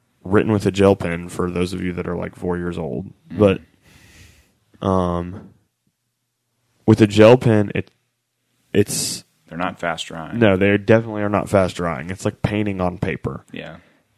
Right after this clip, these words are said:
Speaker 1: And so, like, when you're left-handed, everything you write, you drag your hand immediately through it. So I'd just be, like, draw, like,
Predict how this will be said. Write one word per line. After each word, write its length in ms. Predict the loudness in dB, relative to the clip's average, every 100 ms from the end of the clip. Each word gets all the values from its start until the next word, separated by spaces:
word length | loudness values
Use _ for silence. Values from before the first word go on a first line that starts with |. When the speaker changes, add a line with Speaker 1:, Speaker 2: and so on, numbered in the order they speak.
| -8
Speaker 1:
And 480 | -2 0 0 -2
so, 300 | 2 8 10
like, 260 | 8 2 -6
when 180 | -6 -6
you're 140 | -4 0
left-handed, 600 | 0 0 -4 -2 -4 -6 _ _ _ _ _
everything 380 | -8 -6 -4 -4
you 160 | -2 4
write, 320 | 4 4 0 _ -8
you 100 | -6
drag 380 | 0 0 0
your 100 | 2 2
hand 280 | 2 2
immediately 580 | 0 0 0 2 4 2
through 240 | 0 -2 -2
it. 120 | 0
So 100 | 2
I'd 100 | 2
just 140 | 0
be, 120 | -4 -4
like, 200 | -6 -10 _ -20
draw, 320 | -12 -6 -4
like, 200 | -2 -2